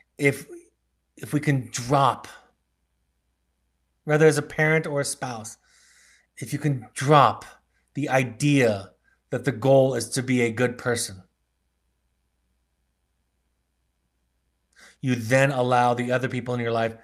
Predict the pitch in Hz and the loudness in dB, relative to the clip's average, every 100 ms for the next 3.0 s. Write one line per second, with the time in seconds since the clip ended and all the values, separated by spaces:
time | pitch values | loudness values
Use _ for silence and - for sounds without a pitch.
0 | - _ _ - 107 107 117 117 110 - | -20 _ _ -12 -8 -2 0 0 -4 -8
1 | - 117 113 107 110 110 101 104 101 - | -6 -4 -2 0 0 0 0 -2 -2 -8
2 | 98 _ _ _ _ _ - - 127 | -16 _ _ _ _ _ -20 -4 -4